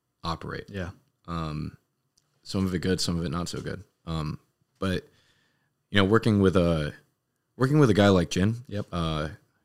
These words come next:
Speaker 1: who, who is also on this podcast, I
Speaker 2: Who
Speaker 1: saw
Speaker 2: is?
Speaker 1: his thingy.
Speaker 2: He is on here.
Speaker 1: Yeah. Working with a guy like Jin
Speaker 2: Number
Speaker 1: was
Speaker 2: eleven.
Speaker 1: Yeah, number eleven. He's, he was an awesome dude.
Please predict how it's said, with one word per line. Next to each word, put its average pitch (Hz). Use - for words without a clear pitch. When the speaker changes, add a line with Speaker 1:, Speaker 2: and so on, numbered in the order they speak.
Speaker 1:
who, 92
who 85
is 82
also 80
on 78
this 73
podcast, 82
I -
Speaker 2:
Who -
Speaker 1:
saw 117
Speaker 2:
is? 78
Speaker 1:
his 80
thingy. 95
Speaker 2:
He 127
is 131
on 120
here. 92
Speaker 1:
Yeah. 90
Working 139
with 127
a 98
guy 98
like 85
Jin 82
Speaker 2:
Number 110
Speaker 1:
was -
Speaker 2:
eleven. 87
Speaker 1:
Yeah, 78
number 98
eleven. 85
He's, 127
he 110
was 123
an 92
awesome 85
dude. 73